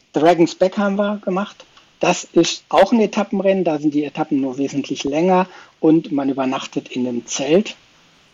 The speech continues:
und hat keinen Strom dort an dem Zeltplatz und eigentlich auch kein richtiges Wasser. Das heißt, man wäscht sich dann auch mal im Fluss oder so. Also da ist der Luxus schon gegen null. Ähm,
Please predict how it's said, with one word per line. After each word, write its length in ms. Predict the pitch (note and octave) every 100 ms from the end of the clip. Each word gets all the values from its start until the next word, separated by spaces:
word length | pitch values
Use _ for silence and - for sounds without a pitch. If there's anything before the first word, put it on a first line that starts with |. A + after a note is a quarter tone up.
| _
und 180 | D3 D#3
hat 200 | C#3+ -
keinen 240 | C#3 B2+
Strom 600 | - - C#3+ D#3 F3+ G3
dort 320 | G3 F#3 F#3+ -
an 300 | F3 E3+ F3
dem 300 | F3+ E3+ -
Zeltplatz 800 | - F3+ F3+ - E3+ F3 -
und 320 | C#3+ C#3+ C#3 C#3
eigentlich 300 | C#3 - C#3
auch 160 | C3+
kein 260 | - C3+ C3+
richtiges 540 | C#3 - C3 C3 C#3
Wasser. 280 | C3+ - D#3+
Das 200 | C#3+ -
heißt, 260 | C#3 - D3+
man 180 | C3+
wäscht 260 | D3 D3 -
sich 200 | C#3 -
dann 200 | C#3 C3
auch 160 | B2+ -
mal 120 | C3+
im 100 | B2
Fluss 340 | - D#3+ E3+
oder 240 | E3 D3+ C#3+
so. 200 | D3+ D3+ - - - -
Also 140 | C3+
da 240 | C3+ C#3 C3 -
ist 220 | D3+ - -
der 140 | C3
Luxus 420 | B2 C#3 - C3+
schon 360 | - C3+ B2+ A#2+
gegen 320 | B2+ A#2 A#2+
null. 360 | C3+ E3 G3+ - - _ _ _ _
Ähm, 400 | C#3+ D3 D#3 D#3